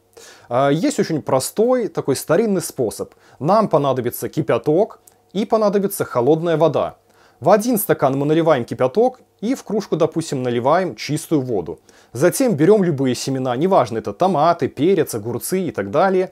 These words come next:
А, семена насыпаем в марлю и погружаем вначале в кипяток, а затем сразу же в холодную воду.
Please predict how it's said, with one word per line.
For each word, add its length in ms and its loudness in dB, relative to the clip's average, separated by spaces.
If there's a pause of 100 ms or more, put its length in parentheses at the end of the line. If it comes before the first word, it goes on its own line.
(100)
А, 260 2
семена 420 0
насыпаем 560 0
в 160 -10
марлю 540 2 (440)
и 140 2
погружаем 500 2
вначале 600 2
в 80 -20
кипяток, 600 0
а 100 -2
затем 280 0
сразу 340 0
же 120 0
в 40 -20
холодную 440 2
воду. 380 -4